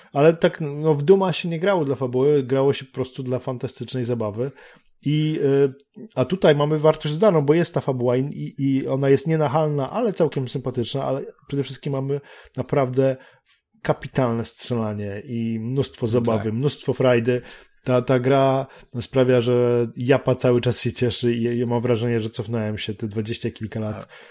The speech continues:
Speaker 1: i,
Speaker 2: Tak.
Speaker 1: i, i, i
Speaker 2: Ona
Speaker 1: gram
Speaker 2: jest świetnie
Speaker 1: w
Speaker 2: zrobiona od, od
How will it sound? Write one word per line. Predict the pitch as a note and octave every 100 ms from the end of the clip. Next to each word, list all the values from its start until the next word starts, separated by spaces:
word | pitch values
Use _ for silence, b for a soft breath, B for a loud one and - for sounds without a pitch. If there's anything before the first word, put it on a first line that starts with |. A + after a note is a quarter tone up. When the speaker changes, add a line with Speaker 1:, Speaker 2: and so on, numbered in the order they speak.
| B -
Speaker 1:
i, | A2+ A2
Speaker 2:
Tak. | A2 A2+ _
Speaker 1:
i, | C#3 D3 F#2 - -
i, | E3 -
i | D3
Speaker 2:
Ona | B2+
Speaker 1:
gram | C#3+ C#3+
Speaker 2:
jest | C3
świetnie | C3 B2+ D#3 D#3+
Speaker 1:
w |
Speaker 2:
zrobiona | C#3 D3 C#3 D3+
od, | C#3+ -
od | C3